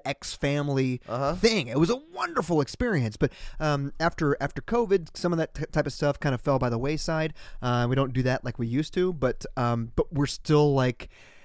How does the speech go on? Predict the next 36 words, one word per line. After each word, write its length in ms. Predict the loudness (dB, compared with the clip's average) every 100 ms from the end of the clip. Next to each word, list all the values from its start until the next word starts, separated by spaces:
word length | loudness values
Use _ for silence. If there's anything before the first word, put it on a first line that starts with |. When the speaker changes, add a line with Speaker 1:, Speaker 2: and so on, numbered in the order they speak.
| -20 -20 -20 -10
Speaker 1:
together 500 | -8 -6 -2 0 0
on 140 | 0
New 80 | 0
Year's 260 | 0 -2 -2
E-, 80 | -4
uh, 60 | -4
on, 240 | -2 -4
on 140 | -4 -6
Christmas 340 | -6 -4 -4
Eve. 320 | -2 -2 -4 -4
So 180 | 0
it's 100 | 0
just, 180 | -2 -6
like, 160 | -6 -6
waiting 400 | -4 -2 0 -2
around, 320 | -2 -2 -2
waiting 220 | -2 -2
around, 300 | -2 -4 -4
waiting 180 | -4 -4
around. 400 | -4 -4 -2 -4 0
So 360 | 2 4 2 2
having 260 | 4 4 4
Speaker 2:
Yeah. 40 |
Speaker 1:
a 20 | 2
costume 520 | 2 2 0 0 2
party, 560 | 4 4 4 4 2 -2 -14 -10
um, 260 | -2 0 2
playing 380 | 2 2 0 0
games. 580 | 2 2 2 0 -2 -4
We, 200 | 0 0
we 100 | 2
did 160 | 0
quotes 400 | -2 0 0 -2
from 160 | -6 -8
Christmas 420 | -4 -4 -2 -2
movies. 520 | 0 2 2 0 -2